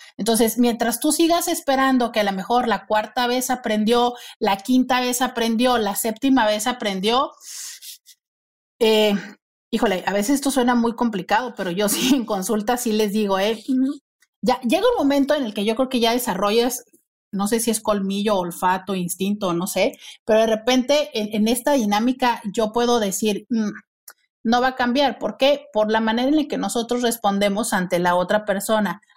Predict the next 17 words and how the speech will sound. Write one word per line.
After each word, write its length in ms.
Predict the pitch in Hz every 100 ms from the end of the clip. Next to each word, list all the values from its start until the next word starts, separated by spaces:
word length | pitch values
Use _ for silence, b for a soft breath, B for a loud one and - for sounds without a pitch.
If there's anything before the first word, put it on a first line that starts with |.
| b
Ahora, 580 | 208 214 226 220 180 - _ b b b _ _ _ -
¿es 220 | 277 311
en 160 | 359 330
serio 360 | 240 240 311
que 100 | 285
tú 160 | 208 220
tienes 260 | 247 254 254
el 140 | 202
poder 400 | 185 185 208 214
de 140 | 226 220
obligar 420 | 196 180 208 233
a 80 | 233
que 80 |
la 120 | 202 185
otra 260 | 190 240
persona 500 | 233 202 190 196 202
cambie? 640 | 214 214 202 240 302 302